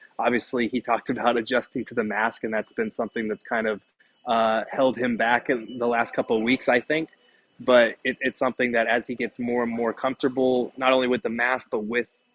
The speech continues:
you know, the give and take of being a third option with this type of big three, it's an adjustment process. But I think as we're seeing, they're trending in the right direction. And, and Vogel said every game that they spend together,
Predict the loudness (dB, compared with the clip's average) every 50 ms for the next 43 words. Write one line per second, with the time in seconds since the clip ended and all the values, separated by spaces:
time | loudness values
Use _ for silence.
0 | _ _ _ _ _ _ -8 -6 -4 -4 -4 -4 -4 0 0 2 2 2 0 -2
1 | -4 -4 -4 -2 -2 -2 -4 -4 -4 -6 -4 -2 -2 -4 -2 _ 0 0 2 2
2 | 2 0 0 -2 -6 -8 -6 -4 -4 -4 -4 -4 -6 -4 -4 -4 -4 -2 -4 -6
3 | -6 -4 -4 -4 -4 -6 _ -4 0 0 2 2 0 0 -2 -4 -4 -4 -4 -4
4 | -4 -4 -4 -4 -8 -12 -10 -6 -6 -6 -6 -6 -6 -6 -6 -6 -6 -10 -8 -6
5 | -6 -6 -6 _ _ _ _ _ _ _ -4 -4 -2 -2 -4 -4 -4 -6 -10 -4
6 | -2 0 0 0 0 -2 -4 -4 -2 -2 0 0 0 0 0 0 0 0 0 -2
7 | -2 -2 0 -2 -2 -2 -2 2 2 2 2 0 -2 -2 -2 -2 -2 -4 -6 -8
8 | -8 -8 -8 -6 -6 -4 0 2 2 2 2 2 -2 -4 -2 -2 0 2 2 2
9 | 2 2 0 0 0 -2 -2 -2 -4 -4 -4 -4 -4 -4 -6 -6 -2 -2 -2 -2
10 | -2 -2 -2 -2 -2 -2 -4 -6 -6